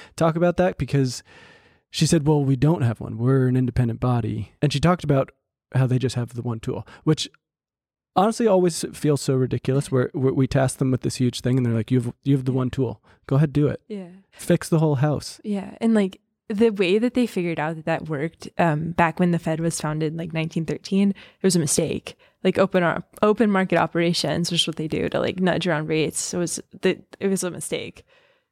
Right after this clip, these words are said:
Speaker 2: Like, they were like, "Oh, this kind of moves interest rates around. Like, let's use this."
Speaker 1: Really?
Speaker 2: Yeah. <laughs>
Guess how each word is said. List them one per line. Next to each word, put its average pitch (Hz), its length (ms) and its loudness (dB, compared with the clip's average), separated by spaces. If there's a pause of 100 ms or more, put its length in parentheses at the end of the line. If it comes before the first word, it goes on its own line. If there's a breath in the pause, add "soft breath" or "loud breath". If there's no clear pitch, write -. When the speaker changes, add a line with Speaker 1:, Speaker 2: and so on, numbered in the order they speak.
Speaker 2:
Like, 202 120 2
they 208 140 4
were 196 80 0
like, 190 160 2
"Oh, 220 160 4
this 208 180 -2
kind 208 300 0
of 170 360 -6
moves 196 480 0
interest 185 360 -2
rates 165 240 -6
around. 165 440 -6
Like, 170 260 -8
let's 185 340 -6
use 208 200 0
this." 185 480 -2 (160)
Speaker 1:
Really? 156 400 4
Speaker 2:
Yeah. 254 320 2 (180)
<laughs> 294 500 2